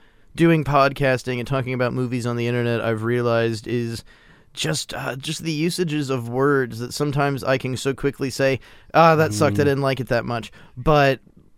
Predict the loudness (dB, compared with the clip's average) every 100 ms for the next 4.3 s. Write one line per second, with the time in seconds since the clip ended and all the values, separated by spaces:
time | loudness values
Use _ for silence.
0 | 0 2 4 4 6 6 6 2 0 -4
1 | -4 -2 0 -2 0 0 0 -2 -2 2
2 | 2 2 0 2 4 2 0 -2 -2 -2
3 | 0 2 2 0 -2 -2 -4 -4 -4 -4
4 | -4 -4